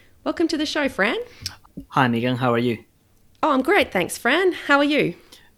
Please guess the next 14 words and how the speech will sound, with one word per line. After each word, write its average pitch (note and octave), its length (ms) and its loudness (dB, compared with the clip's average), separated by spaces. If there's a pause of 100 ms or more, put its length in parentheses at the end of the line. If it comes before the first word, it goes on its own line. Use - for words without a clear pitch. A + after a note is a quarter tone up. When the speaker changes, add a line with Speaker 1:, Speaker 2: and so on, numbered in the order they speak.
(120)
Speaker 2:
I'm E3+ 280 4
just, B2 320 -2
um, C3 580 2
enjoying C3+ 520 0
the, C#3+ 380 0
the C#3+ 80 -4
season. C3 540 -4 (180)
Plenty C3 300 -4
of C3 140 -4
stuff, - 500 -4
new C3+ 220 -4
stuff - 260 -4
to A#2+ 100 -12
do. G#2 140 -6